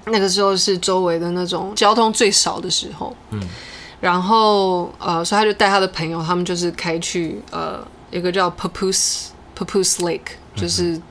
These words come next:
Speaker 1: 靠近那个五十一区的一个湖叫 Papoose。
Speaker 2: 蛮好笑的一个名字。
Speaker 1: 然后，yeah，这个很可爱的名字，
Speaker 2: <laughs>
Speaker 1: Papoose。然后他，他带的那五六个朋友都有，反正之后被访问到都是，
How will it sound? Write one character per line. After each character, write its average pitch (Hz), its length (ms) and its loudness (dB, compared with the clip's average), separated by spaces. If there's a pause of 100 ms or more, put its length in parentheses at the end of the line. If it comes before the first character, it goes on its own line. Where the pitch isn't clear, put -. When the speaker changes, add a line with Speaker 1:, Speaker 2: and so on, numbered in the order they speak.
(100)
Speaker 1:
靠 - 160 2
近 185 300 0 (160)
那 175 80 -2
个 175 120 0
五 165 160 -2
十 170 160 -2
一 175 80 -2
区 175 220 -2
的 170 100 0
一 165 120 -4
个 170 240 -4
湖 165 280 -6
叫 170 260 -2
Papoose。 - 560 -4 (580)
Speaker 2:
蛮 92 260 -2
好 87 180 -2
笑 101 200 2
的 87 80 0
一 85 100 -2
个 85 80 -4
名 117 120 -4
字。 208 60 2
Speaker 1:
然 202 120 6
后， 185 40 4
yeah， 180 60 -2
这 175 160 2
个 170 80 -2
很 180 160 -2
可 175 180 -4
爱 180 140 0
的 175 80 -2
名 180 140 -6
字， 180 220 -4
Speaker 2:
<laughs> - 60 -12
Speaker 1:
Papoose。 180 420 -4 (460)
然 - 120 0
后 208 60 2
他， 247 120 4
他 247 200 2
带 247 240 4
的 196 100 4
那 202 220 4
五 170 180 0
六 185 160 2
个 180 60 0
朋 165 200 -6
友 170 160 -6
都 175 300 0
有， 175 220 -2 (380)
反 175 200 2
正 202 240 2 (240)
之 202 200 2
后 220 120 4
被 202 140 4
访 170 240 2
问 170 160 0
到 170 200 2
都 180 220 2
是， 180 300 0